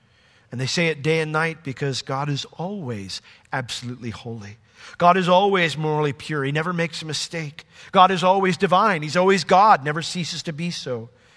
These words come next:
And God is always different than us. They go on to say, "Holy, holy, holy," who? "Lord God Almighty."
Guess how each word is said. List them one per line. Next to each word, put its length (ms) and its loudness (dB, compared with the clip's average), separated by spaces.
And 80 -8
God 300 4
is 260 -6
always 520 -4
different 320 -8
than 140 -8
us. 420 -10
They 120 2
go 140 4
on 220 4
to 80 -2
say, 300 4
"Holy, 360 2
holy, 320 0
holy," 520 -2
who? 380 -4
"Lord 640 -4
God 560 -4
Almighty." 800 -10